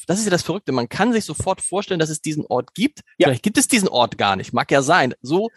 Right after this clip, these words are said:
Speaker 1: aber man kann sich sofort vorstellen, doch, klar, so einen Ort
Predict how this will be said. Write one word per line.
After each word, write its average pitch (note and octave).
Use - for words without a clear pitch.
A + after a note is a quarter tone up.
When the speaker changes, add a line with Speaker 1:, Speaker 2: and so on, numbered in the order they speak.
Speaker 1:
aber D3+
man D#3+
kann G#3
sich G3+
sofort A3
vorstellen, G#3+
doch, -
klar, G#3
so B2+
einen E3+
Ort E3